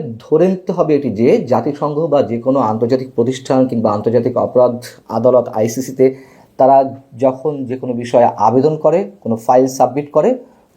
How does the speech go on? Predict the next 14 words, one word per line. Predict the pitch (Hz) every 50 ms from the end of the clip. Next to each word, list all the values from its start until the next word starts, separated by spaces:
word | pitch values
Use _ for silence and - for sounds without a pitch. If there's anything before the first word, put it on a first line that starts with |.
| _ _ _ - - - - - _ _ _ _ _ _ - _ - - _ _ _ _ _ -
এখন | - 156 170 196 214 208 202 - - - _ _ _ _ _ _ _ _ _ _ _ _ _ _ _ _ _ _ _ _ _ _ _ _ _ _ _ _ _ _ -
এই | 175 196 226 226 226 220 - -
আবেদনপত্রের | 160 175 170 175 202 202 208 208 202 - - 202 196 196 - - 175 196 196 196 - - - _ _ _ _ _ _ _ _ _ _ _ _ _ _ _ _ _ _ _ - -
বিষয়টি | 131 147 156 147 - 175 180 180 - 202
তারা | 196 - 165 147 151 139
নিজেরাই | 131 123 131 139 131 151 156 165 175 214 240 233 - - _ _ -
নিজেদের | 131 131 131 131 131 131 127
ওয়েবসাইটে | 127 120 117 123 147 147 143 - - 160 147 147 143 - 131 127 - -
প্রকাশ | 117 117 - 117 113 -
করেছে। | - 104 90 80 - - - - - - - _ _ _ _ _ _ _ _ _ _ _ _ _ _ _ _ _ _ _ _ _ _ _ _ _ - - -
সেখানে | - - - 175 175 190 190 190
যেটি | 170 170 156 160
বলা | 127 127 131 139 156
হচ্ছে | 147 147 135 - - - -